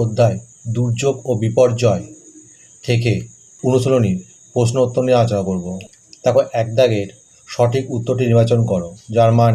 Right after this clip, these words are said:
এক। এক নম্বর প্রশ্ন দেখো, ঘূর্ণিঝড়কে ভারতীয় উপমহাদেশে বলা হয় ক সাইক্লোন, খ টাইফুন, গ হ্যারিকেন, ঘ টর্নেডো। এর সঠিক উত্তর হবে ক সাইক্লোন। দু নম্বর প্রশ্ন দেখো,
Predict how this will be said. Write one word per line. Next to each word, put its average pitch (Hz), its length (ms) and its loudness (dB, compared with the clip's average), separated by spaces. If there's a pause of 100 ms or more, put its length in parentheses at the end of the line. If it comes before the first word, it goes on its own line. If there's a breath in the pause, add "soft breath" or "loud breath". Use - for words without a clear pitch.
(160)
এক। 92 80 -14 (760)
এক 120 140 2
নম্বর 131 160 2
প্রশ্ন 131 220 0
দেখো, 107 180 -4 (520)
ঘূর্ণিঝড়কে 120 680 0 (380)
ভারতীয় 120 360 0
উপমহাদেশে 123 440 2
বলা 113 200 2
হয় 92 180 -2 (440)
ক - 20 4 (380)
সাইক্লোন, 120 540 0 (540)
খ - 60 -20 (380)
টাইফুন, 117 440 0 (540)
গ 131 60 -2 (260)
হ্যারিকেন, 120 500 -2 (520)
ঘ - 40 -2 (240)
টর্নেডো। 110 440 2 (500 loud breath)
এর 113 100 -6
সঠিক 123 280 0
উত্তর 123 200 -2
হবে 98 180 0 (400)
ক - 20 6 (360)
সাইক্লোন। 98 480 -2 (640)
দু 117 100 -2
নম্বর 131 180 2
প্রশ্ন 127 220 -4
দেখো, 107 180 -4